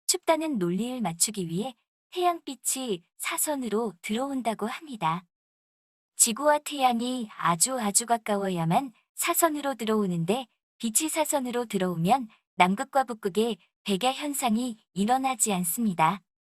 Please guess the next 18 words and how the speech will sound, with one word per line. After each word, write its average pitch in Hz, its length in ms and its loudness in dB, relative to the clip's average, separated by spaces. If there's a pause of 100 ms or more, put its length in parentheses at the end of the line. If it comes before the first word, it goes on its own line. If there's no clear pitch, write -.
(720)
여러분이 254 720 -2
직접 247 420 0
빛이 254 400 -2
사선으로 254 580 -4
들어오게 196 560 -4 (460)
지구본에 262 640 -2
후레쉬를 311 640 -6
대고 214 380 -4 (260)
비춰보시면, 233 840 0 (260)
남극과 208 500 2
북극에는 214 680 -4 (300)
백야 233 320 0
현상이 277 500 -6
없음을 180 500 -2 (260)
확인할 330 420 -2
수 262 260 -4
있을 175 320 -4
것입니다. 190 680 -2